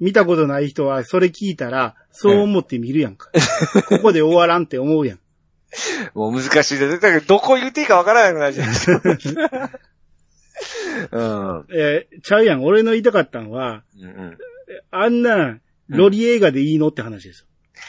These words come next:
Speaker 2: うん。いや、それはね、僕でもおばんか、あの子の、ちょっと、幼すぎますね。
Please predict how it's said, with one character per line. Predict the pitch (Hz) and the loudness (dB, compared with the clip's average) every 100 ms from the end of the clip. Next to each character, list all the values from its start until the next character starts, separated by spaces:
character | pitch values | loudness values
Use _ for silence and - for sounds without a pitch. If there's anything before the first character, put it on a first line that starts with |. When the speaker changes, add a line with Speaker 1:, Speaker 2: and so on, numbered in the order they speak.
| - | -14
Speaker 2:
う | |
ん。 | - | 0
い | |
や、 | 175 - _ | 0 0 _
そ | - 160 | -10 -2
れ | 214 | 2
は | 349 427 | 4 4
ね、 | 381 | 2
僕 | 214 185 | 0 -4
で | 175 | -4
も | 160 147 | -4 -2
お | |
ば | 185 285 | 2 2
ん | |
か、 | 214 160 | 2 -4
あ | 139 | 0
の | 269 440 | 2 2
子 | - | 2
の、 | 202 147 110 90 _ _ _ _ _ _ | 2 2 2 -2 _ _ _ _ _ _
ち | - | 2
ょ | |
っ | 466 _ _ _ _ _ - | 2 _ _ _ _ _ -8
と、 | 175 - _ _ _ - | -6 -6 _ _ _ -12
幼 | - 175 202 190 | -4 0 0 0
す | 208 | -4
ぎ | 220 | -8
ま | 247 | -8
す | 78 | -10
ね。 | 78 - | -16 -18